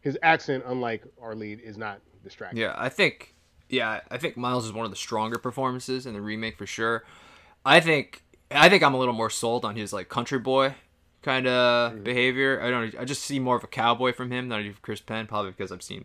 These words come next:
Speaker 2: Chris Penn in other movies. Uh,
Speaker 1: Sure.
Speaker 2: but, uh, I think he did a really good job. He seemed to, like, have a lot of fun with his character, and he really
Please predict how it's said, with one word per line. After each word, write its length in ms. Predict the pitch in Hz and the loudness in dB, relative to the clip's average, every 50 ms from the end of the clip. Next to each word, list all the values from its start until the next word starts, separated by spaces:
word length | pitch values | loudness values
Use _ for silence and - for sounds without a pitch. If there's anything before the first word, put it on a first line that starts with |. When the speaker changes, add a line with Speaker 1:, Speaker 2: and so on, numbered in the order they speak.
| _ - | _ -18
Speaker 2:
Chris 160 | - 95 - | -18 -18 -18
Penn 160 | _ - 92 | _ -10 -8
in 60 | 92 95 | -8 -6
other 160 | 92 92 92 | -8 -8 -8
movies. 420 | 95 95 98 92 98 98 95 - _ - - - - - - - - - - _ - | -6 -6 -6 -6 -8 -10 -12 -14 _ -20 -20 -20 -20 -20 -20 -20 -20 -20 -20 _ -6
Uh, 320 | 101 101 101 98 98 92 | -4 -2 -2 -2 -4 -6
Speaker 1:
Sure. 100 | 101 113 | -8 -4
Speaker 2:
but, 300 | 101 101 101 98 - - - _ | -4 -2 -2 -4 -6 -8 -14 _
uh, 220 | - 104 104 104 104 104 | -10 -8 -6 -4 -4 -2
I 120 | 120 131 | -2 2
think 160 | - 160 - | 2 0 0
he 60 | 131 | 2
did 160 | 117 123 113 107 | 0 0 0 -2
a 20 | |
really 320 | 104 104 110 120 120 120 | -2 -4 -2 -2 -2 0
good 140 | 113 117 107 | 0 -2 -2
job. 500 | 104 113 113 110 113 113 117 117 113 107 - _ _ _ _ _ _ - | 0 2 4 4 6 6 4 2 0 -4 -16 _ _ _ _ _ _ -18
He 80 | 113 | -14
seemed 220 | - - 139 131 113 | -8 -4 -4 -2 0
to, 60 | 110 | 0
like, 140 | 107 101 104 | 0 0 -2
have 220 | 104 104 107 - | -2 -4 -4 -2
a 20 | 101 | -2
lot 140 | 101 92 - | -2 -2 -4
of 60 | - | -6
fun 320 | - - - 113 113 120 | -14 -2 0 0 0 0
with 140 | 127 131 - | -2 -6 -4
his 180 | 147 139 131 - | -6 -6 -6 -4
character, 600 | - 143 139 139 143 143 147 151 151 147 151 - _ _ _ _ _ _ _ _ _ _ _ | -2 0 0 0 -2 -4 -6 -6 -6 -6 -8 -12 _ _ _ _ _ _ _ _ _ _ _
and 260 | - 107 113 117 107 | -6 -4 -4 -2 -2
he 100 | 123 135 | -2 -2
really 400 | 139 156 156 135 117 104 92 - | 0 2 2 2 2 2 -2 -4